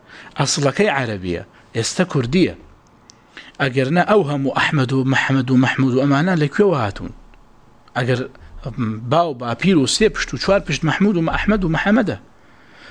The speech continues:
فە ئەوەی ئەوێ، ئە، مێژووی کورد بسڕێتەوە، ئەو هەموو جیلە هەمووی ئەبێ بسڕێتەوە. و ئەقبال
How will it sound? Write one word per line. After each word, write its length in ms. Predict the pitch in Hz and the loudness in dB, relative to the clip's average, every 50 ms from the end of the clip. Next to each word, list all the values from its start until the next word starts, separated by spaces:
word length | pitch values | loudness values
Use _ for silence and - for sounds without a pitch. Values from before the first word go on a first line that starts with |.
| - - | -12 -6
فە 80 | - - - | -4 -2 0
ئەوەی 220 | 143 139 143 143 143 143 | 2 2 2 2 2 0
ئەوێ، 360 | 135 135 131 131 131 131 127 127 | 0 0 0 0 0 0 -2 -4
ئە، 840 | - - - - - - - - 240 185 180 156 143 - 156 131 120 113 113 110 110 107 - - 143 139 135 127 123 135 | -6 -14 -20 -20 -20 -20 -12 -6 -4 -2 -2 -2 -4 -4 -4 -2 -2 -2 -2 -4 -6 -8 -8 -10 -12 -10 -6 -4 0 2
مێژووی 340 | 147 139 123 120 131 131 127 - | 2 2 2 2 2 0 0 -2
کورد 160 | - 147 127 127 131 | -4 -6 -4 -4 -2
بسڕێتەوە، 600 | - - 123 117 127 123 120 135 139 165 202 202 - - - - - - - - - _ _ _ _ _ _ - - | -2 -2 -2 -2 -2 -2 -2 0 2 2 2 2 0 -2 -8 -20 -20 -20 -20 -20 -20 _ _ _ _ _ _ -2 2
ئەو 120 | 190 196 190 143 131 | 2 2 4 2 2
هەموو 200 | 143 135 131 127 123 | 2 4 4 2 2
جیلە 240 | - 160 151 180 180 135 131 | 0 0 0 0 0 0 0
هەمووی 180 | 151 175 180 - | 0 0 0 -2
ئەبێ 140 | 151 170 220 208 | -2 -2 -2 -2
بسڕێتەوە. 520 | 185 - - 151 127 101 - 92 90 104 - _ _ _ _ _ _ _ _ _ _ _ _ - - - | -2 -4 -4 -6 -6 -6 -8 -10 -14 -16 -18 _ _ _ _ _ _ _ _ _ _ _ _ -6 0 2
و 80 | 185 180 175 170 165 160 - - | 4 4 6 4 2 0 0 -2
ئەقبال 500 | 180 - - 165 156 208 220 208 185 | -2 -2 0 2 4 4 4 4 4